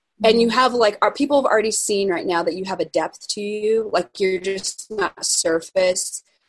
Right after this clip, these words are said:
Speaker 1: You're not,
Speaker 2: Mm-hmm.
Speaker 1: like, you're beautiful, but, like, y'all, she's so beautiful on the inside, like, beyond, beyond. And that translates when she leads worship. And y'all, if you hang out for a little bit in this conversation for at least another ten,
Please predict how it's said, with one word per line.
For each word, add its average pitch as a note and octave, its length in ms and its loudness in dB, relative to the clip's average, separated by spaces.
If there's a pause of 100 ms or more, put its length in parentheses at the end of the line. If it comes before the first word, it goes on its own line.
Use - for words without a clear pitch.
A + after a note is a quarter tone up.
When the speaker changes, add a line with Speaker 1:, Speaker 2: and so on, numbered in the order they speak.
(180)
Speaker 1:
You're G3 180 2
not, F3+ 220 2
Speaker 2:
Mm-hmm. F3+ 180 -8
Speaker 1:
like, F3+ 220 0
you're G#3 80 6
beautiful, F#3 760 0 (160)
but, F#3 120 6
like, F3+ 300 2 (100)
y'all, F3 280 2
she's G3 280 0
so F#3+ 520 2
beautiful F3 640 -4
on F3+ 100 -2
the D#3+ 140 -2
inside, D3+ 480 -4
like, D#3 260 -4 (140)
beyond, E3+ 500 0
beyond. E3+ 440 -2 (200)
And G#3+ 140 2
that G#3+ 200 2
translates G3 640 -2
when F3 260 -4 (180)
she F3+ 520 -4 (300)
leads G#3+ 200 2
worship. G#3 480 4
And G#3 380 6 (140)
y'all, A#3 480 6 (240)
if A#3 160 6
you F4+ 160 10
hang E4+ 260 6
out A#3+ 340 2 (160)
for A#3 140 6
a A3 60 8
little A3 240 6
bit A#3 120 8
in G#3 80 4
this G#3 120 -2
conversation F#3 880 -2 (120)
for G3+ 100 0
at F#3 120 2
least G3+ 240 0
another G3+ 300 0
ten, F#3+ 340 -4